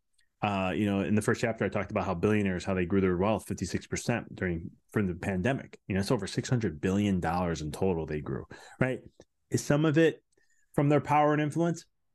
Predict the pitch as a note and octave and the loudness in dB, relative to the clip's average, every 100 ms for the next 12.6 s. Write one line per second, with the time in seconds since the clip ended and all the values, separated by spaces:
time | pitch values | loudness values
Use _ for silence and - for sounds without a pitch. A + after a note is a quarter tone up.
0 | - G3+ F#3 E3 F#3 - _ - D#3 C#3 | 0 2 4 4 0 -8 _ -2 0 2
1 | A#2 G#2+ F2+ E2 E2+ C3 _ _ _ F3+ | 2 4 2 0 -4 -6 _ _ _ 2
2 | E3+ D#3+ C3+ C3+ A#2 G2 G#2+ A2 G2 F#2 | 2 2 2 2 0 0 -2 0 0 0
3 | E2+ D#3 A2+ D#2+ - _ _ _ _ _ | 0 0 0 -2 -8 _ _ _ _ _
4 | _ _ _ - C3 B2 C#3+ G3 E3 A#2+ | _ _ _ 0 2 4 6 6 6 2
5 | C3+ C#3 C3 D3 A#2+ F2+ G2+ - G#2+ G2 | 2 2 2 2 0 2 0 2 0 2
6 | G2+ B2 A2+ C#3+ A#2 F#2+ F2+ F2+ E2+ - | 0 2 2 2 0 0 0 -2 -4 -6
7 | _ _ _ - A#2+ A#2 C3 C3+ - _ | _ _ _ -4 2 4 2 0 -10 _
8 | - A#2+ A#2+ B2 C#3 C#3 C#3+ - D#3+ F3+ | -4 2 2 2 -2 0 0 0 2 2
9 | - _ - G#2+ G#2+ A2+ A2+ - G#2 - | -2 _ 2 2 4 2 2 -2 -6 2
10 | A2 A#2+ G#2 A2+ - - G#2 F3 - - | 4 4 4 2 0 0 0 0 -4 -18
11 | _ _ - _ - C3+ A#2+ C3 B2 - | _ _ -20 _ 2 2 4 2 0 -4
12 | - - A#2+ A#2 A2+ A#2+ | -20 -6 0 0 0 -2